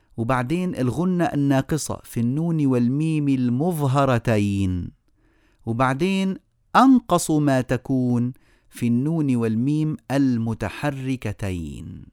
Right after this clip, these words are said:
طيب، هنا، آه، نؤكد على أن الغنة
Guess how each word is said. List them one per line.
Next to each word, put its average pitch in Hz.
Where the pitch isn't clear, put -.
طيب، 117
هنا، 185
آه، 107
نؤكد 123
على 104
أن 127
الغنة 113